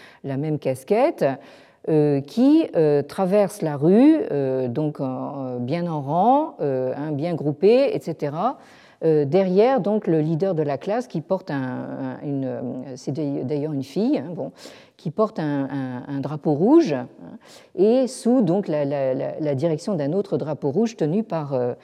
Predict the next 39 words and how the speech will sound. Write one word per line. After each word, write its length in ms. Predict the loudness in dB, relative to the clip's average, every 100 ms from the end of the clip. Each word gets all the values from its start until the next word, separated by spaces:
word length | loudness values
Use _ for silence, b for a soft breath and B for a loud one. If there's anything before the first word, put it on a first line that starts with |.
| B B B
par 160 | -10
cette 200 | -4 -2
dame 200 | 0 0
qui 120 | -2
fait 160 | -4 -6
traverser, 480 | -6 -8 -6 -2 0
donc, 200 | -2 -2
le, 140 | -2
le, 260 | 0 -2 -2
le, 280 | -4 -4 -4
le 120 | -4
groupe 200 | -4 -2
d'écoliers, 500 | -2 -2 0 0 -2 -8
hein. 140 | -16 -16 B B B B
Donc, 300 | 2 2 0
on, 260 | -2 0 0
on 80 | 0
voit 160 | 4 4
ici 420 | 4 2 2 4
que 340 | 6 6 4 -4 B B
quand, 440 | 2 4 4 0 -2
euh, 160 | -2 -4 -10
le 260 | -2 0 2
message 480 | 0 -2 -2 -4 -4
s'adresse 500 | -4 -4 0 0 0
donc 300 | -2 -2 -2
à, 140 | -4 -6 -8
à 60 |
la 100 | -8
jeune 240 | -4 -4 -2
classe, 400 | -2 -2 -4 -4
hein, 140 | -4
à 60 | -4
des, 260 | -2 -2 -4
euh, 460 | -6 -6 -8 -8
à 20 |
des 160 | -8 -8
jeunes 280 | -4 -4 -4
enfants, 500 | -6 -2 -2 -4